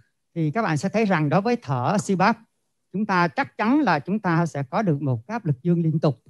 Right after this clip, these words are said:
khẳng định, có thể là từ bốn, sáu, tám, mười, à, cm nước. Và lúc đó lưu lượng khí tối đa của chúng ta chỉ dùng khoảng từ mười tám cho đến hai mươi lít mà thôi. Và, à,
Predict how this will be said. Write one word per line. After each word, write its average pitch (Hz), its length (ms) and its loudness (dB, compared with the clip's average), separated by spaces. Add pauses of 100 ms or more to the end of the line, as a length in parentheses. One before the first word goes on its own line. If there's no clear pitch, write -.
khẳng 143 220 -2
định, 131 180 -2 (400)
có 220 80 -4
thể 165 200 2
là 180 120 2
từ 151 200 0
bốn, 202 380 4
sáu, 208 420 2
tám, 220 380 0
mười, 156 240 4 (340)
à, 165 240 2
cm 185 360 0
nước. 247 200 4 (320)
Và 151 140 -2
lúc 165 160 -2
đó 220 120 2
lưu 214 140 6
lượng 147 200 6
khí 202 200 0
tối 247 200 0
đa 190 200 2
của 156 120 -4
chúng 220 160 -4
ta 175 140 0
chỉ 196 140 -4
dùng 143 220 4
khoảng 156 220 -6
từ 165 120 0
mười 131 200 2
tám 170 280 -2
cho 208 120 -2
đến 185 100 2
hai 160 140 0
mươi 151 100 -2
lít 226 140 -6
mà 123 180 -6
thôi. 147 180 -2 (600)
Và, 151 420 0 (280)
à, 160 420 4